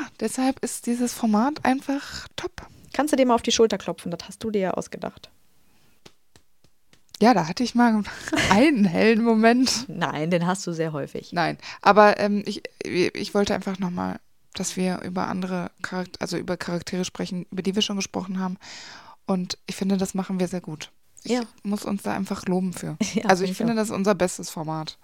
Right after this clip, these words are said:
Speaker 2: <laughs> Ja? Ja.
Speaker 1: Ja, das mache ich schon, äh,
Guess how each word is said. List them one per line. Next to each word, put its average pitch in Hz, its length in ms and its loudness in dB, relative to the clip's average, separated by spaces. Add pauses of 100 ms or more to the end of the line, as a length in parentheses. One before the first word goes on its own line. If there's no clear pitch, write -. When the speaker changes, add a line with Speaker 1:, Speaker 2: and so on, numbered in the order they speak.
Speaker 2:
<laughs> - 340 -2
Ja? 170 220 0 (680)
Ja. 160 140 -4 (680)
Speaker 1:
Ja, - 140 4
das 196 140 0
mache 202 140 4
ich 202 60 0
schon, 196 380 -2
äh, - 120 -10